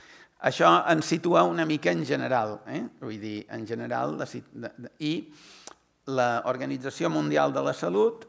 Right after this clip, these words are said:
marca que aquests aspectes ambientals a les persones que afecten més, mm, són els nadons i la gent gran, mm, que d'alguna manera serien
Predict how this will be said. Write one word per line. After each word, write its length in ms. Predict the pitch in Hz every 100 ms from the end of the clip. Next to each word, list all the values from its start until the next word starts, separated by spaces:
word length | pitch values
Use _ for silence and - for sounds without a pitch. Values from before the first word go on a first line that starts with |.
| -
marca 680 | 139 156 165 - 156 180 196
que 120 | 135 131
aquests 600 | 143 - 127 - 151 135
aspectes 500 | 135 - 190 - 120
ambientals 880 | 123 120 123 123 123 165 175 190 - - - - _ -
a 100 | 131
les 220 | 135 -
persones 680 | 143 127 - 175 170 139 -
que 100 | 135
afecten 640 | 117 117 156 147 - 160 170
més, 440 | 170 - - - _ -
mm, 160 | 160 - - - - -
són 320 | - - 151 131
els 220 | 120 123
nadons 600 | 123 139 214 226 - - _ -
i 100 | 135
la 120 | 120
gent 200 | 117 113
gran, 300 | 104 92 85 - _ _ _ -
mm, 140 | 196 - _ - - - - _ _
que 140 | 151 139
d'alguna 440 | 135 135 147 147
manera 480 | 151 156 147 160 -
serien 640 | - 151 143 139 165 165